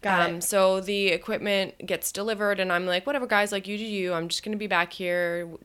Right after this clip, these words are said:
Speaker 2: twiddling my thumbs, getting high off the fumes, and painting these lockers.
Speaker 1: Oh my God,
Speaker 2: Like,
Speaker 1: sounds
Speaker 2: let me know."
Speaker 1: amazing. <laughs>
Speaker 2: Yeah, let me know if you need anything.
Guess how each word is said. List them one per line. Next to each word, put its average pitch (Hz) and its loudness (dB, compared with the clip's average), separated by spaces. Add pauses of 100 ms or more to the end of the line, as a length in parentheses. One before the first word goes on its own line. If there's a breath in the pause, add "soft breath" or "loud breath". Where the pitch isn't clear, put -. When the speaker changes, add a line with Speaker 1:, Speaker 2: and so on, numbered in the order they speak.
Speaker 2:
twiddling 180 -6
my 185 -4
thumbs, 160 -6
getting 160 -6
high 165 -2
off 156 -4
the - -20
fumes, 151 -6
and 147 -16
painting 160 -6
these 147 -8
lockers. 165 -2
Speaker 1:
Oh - -4
my 220 0
God, 233 2
Speaker 2:
Like, 226 -2
Speaker 1:
sounds 240 0
Speaker 2:
let 247 6
me 240 6
know." 403 6
Speaker 1:
amazing. 202 6
<laughs> 262 4
Speaker 2:
Yeah, 202 8
let 165 4
me 196 4
know 175 4
if 175 -2
you 202 -2
need 226 -2
anything. 147 -6